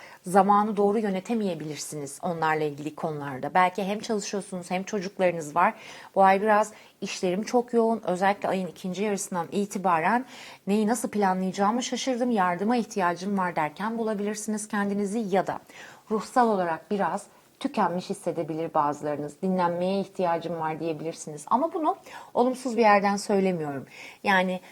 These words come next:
tükenmekten kastım yorgunluk aslında yani. Hani enerjisizlik, olumsuz düşünceler,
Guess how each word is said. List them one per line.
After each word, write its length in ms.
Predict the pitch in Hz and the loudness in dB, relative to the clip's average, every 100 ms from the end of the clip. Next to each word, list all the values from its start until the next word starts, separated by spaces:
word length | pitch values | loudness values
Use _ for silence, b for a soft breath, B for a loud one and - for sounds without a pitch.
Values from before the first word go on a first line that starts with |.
| B | B
tükenmekten 680 | - 202 220 202 196 - 196 | -8 2 4 4 2 2 2
kastım 480 | 196 202 196 - 349 | 2 0 0 -2 2
yorgunluk 560 | 392 302 220 220 190 - | 8 8 8 4 0 0
aslında 440 | 165 - 156 147 | -2 -2 -8 -6
yani. 300 | 147 143 147 | -6 -4 -4
Hani 280 | 180 170 156 B B B B | -4 -2 -4 B B B B
enerjisizlik, 960 | 202 185 175 180 - 165 165 180 180 | 0 0 0 -6 -8 -8 -4 -4 -2
olumsuz 400 | 202 190 185 196 | -2 -2 -6 -8
düşünceler, 640 | 185 - 185 180 180 180 | -8 -6 -2 2 6 6